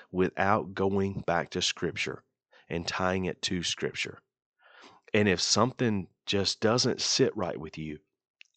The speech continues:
go to Scripture. Challenge. I've, uh, this is one thing I've said over the last few episodes is, when do we get to challenge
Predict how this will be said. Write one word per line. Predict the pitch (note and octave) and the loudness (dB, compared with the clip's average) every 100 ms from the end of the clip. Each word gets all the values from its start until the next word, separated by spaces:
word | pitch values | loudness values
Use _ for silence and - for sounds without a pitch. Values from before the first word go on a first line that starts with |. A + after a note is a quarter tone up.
| - F#2 | -14 -2
go | F#2 F#2+ G#2 A2+ G#2+ _ _ _ | 2 4 4 2 -4 _ _ _
to | F2+ | 0
Scripture. | - - G#2 - - D2 - _ _ _ _ _ _ | 0 2 0 2 -4 -4 -10 _ _ _ _ _ _
Challenge. | - - A2 A#2+ A#2 F2 D#2 - - - - | 2 4 8 10 10 6 2 -6 -8 -8 2
I've, | F#2 - | 2 2
uh, | - | 0
this | F#2+ G#2 | 2 0
is | B2 F#2+ | 0 2
one | A#2 | 2
thing | A2 A2+ G2+ | 2 0 0
I've | F2+ | -2
said | - A#2 | 2 4
over | G#2 F2+ | 4 2
the | F2 | 0
last | G2 A2 | 0 -2
few | - F#2 | -2 0
episodes | G2+ F#2+ - F2+ E2+ | 0 0 -2 -2 -2
is, | - F#2 | -4 -6
when | F2 F#2 B2 C#3 B2+ - - _ | -4 0 2 2 -2 -12 -20 _
do | G2+ G2 | 2 4
we | F2+ G2 G#2 F#2+ E2+ F2 - - - _ - _ - _ | 4 6 6 4 -4 -12 -12 -14 -20 _ -20 _ -20 _
get | G#2 - | -4 -2
to | F#2+ | -6
challenge | - - G#2+ G#2 G#2 G2+ | -2 2 4 4 2 -2